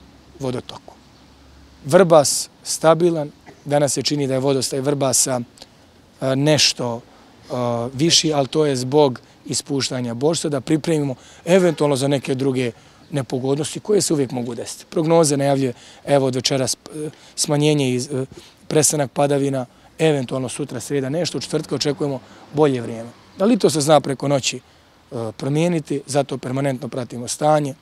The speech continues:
Imali smo štab, Vrbas, to jeste Bočac, ispuštamo, Vrbanja je u opadanju, u ovom trenutku mi nemamo ni jednu najmanju prijetnju. I moram reći ovo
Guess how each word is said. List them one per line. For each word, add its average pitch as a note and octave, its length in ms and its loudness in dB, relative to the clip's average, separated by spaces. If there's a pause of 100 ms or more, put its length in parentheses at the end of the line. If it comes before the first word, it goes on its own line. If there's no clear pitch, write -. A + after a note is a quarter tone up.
(100)
Imali G3+ 260 2
smo E3+ 160 -2
štab, C#3 400 -2 (840)
Vrbas, C#3 580 0 (200)
to - 100 0
jeste C#3 240 2
Bočac, C3 380 -2
ispuštamo, E3 680 2 (220)
Vrbanja C#3+ 420 2
je A#2+ 120 -4
u C3 120 0
opadanju, E3 580 2 (320)
u A#2+ 80 -10
ovom D#3+ 220 2
trenutku C#3+ 520 -6
mi D3 160 -4
nemamo C#3+ 440 -6
ni B2+ 220 -8
jednu C#3+ 360 -4 (320)
najmanju B2 500 -6
prijetnju. - 420 -20 (540)
I B2 80 -8
moram F#3 320 2
reći D3+ 320 -2
ovo C#3 180 -12